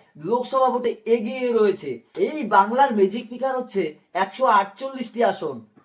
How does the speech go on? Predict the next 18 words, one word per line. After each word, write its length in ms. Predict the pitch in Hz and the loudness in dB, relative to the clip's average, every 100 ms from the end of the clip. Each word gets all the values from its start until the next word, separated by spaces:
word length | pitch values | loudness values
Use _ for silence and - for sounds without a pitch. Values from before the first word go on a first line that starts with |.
| _ _ _ 170 | _ _ _ -8
একশো 240 | 175 269 220 | -4 2 4
আটচল্লিশ 420 | 202 202 269 269 247 190 | 4 -2 -10 -8 -4 -2
আসন 300 | 202 269 247 | -4 -6 -10
পেলেই 340 | 214 220 226 180 135 | -4 4 4 4 -2
যে 160 | 151 254 | -8 -8
কোনো 260 | - 302 294 | -6 -6 -2
দল 260 | 196 165 113 - _ - | 0 0 -2 -10 _ -2
বাংলার 460 | 175 180 220 220 220 | 0 0 0 -2 -4
সিংহাসন 400 | 214 220 220 226 185 | -8 -6 -4 -4 -2
দখল 280 | 175 180 214 | -2 -2 -4
করতে 320 | 208 196 190 | -4 -4 -4
পারবে। 360 | 170 151 135 120 - _ _ _ _ 127 | -2 -2 -4 -10 -14 _ _ _ _ -12
বিজেপির 520 | 156 233 285 311 294 | -4 -4 -4 -8 -8
বিরানব্বই 580 | 196 202 226 262 233 277 | -2 0 0 -2 -2 4
আসনে 320 | 254 262 247 226 | 4 2 -6 2
এগিয়ে 380 | 214 226 285 285 | 2 2 -2 2
রয়েছে, 420 | 233 214 214 156 131 - _ _ - _ _ 139 | 4 4 2 -4 -8 -10 _ _ -20 _ _ -2
আর 200 | 170 | 2